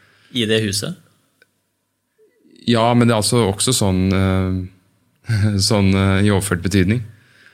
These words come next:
Speaker 2: Altså at vi er så dypt inne i dette arbeidet med våre motiver,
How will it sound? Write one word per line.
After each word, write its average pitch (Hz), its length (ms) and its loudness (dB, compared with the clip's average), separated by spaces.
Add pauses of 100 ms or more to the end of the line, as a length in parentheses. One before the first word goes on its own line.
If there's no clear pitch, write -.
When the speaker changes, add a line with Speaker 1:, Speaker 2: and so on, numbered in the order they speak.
(540)
Speaker 2:
Altså 104 240 -2
at 101 100 -4
vi 117 80 2
er 92 120 -2
så 101 240 2
dypt 98 320 -2
inne 87 200 2
i 87 280 0
dette 101 220 -2
arbeidet 87 460 0
med 95 360 0
våre 92 200 0
motiver, 95 580 -2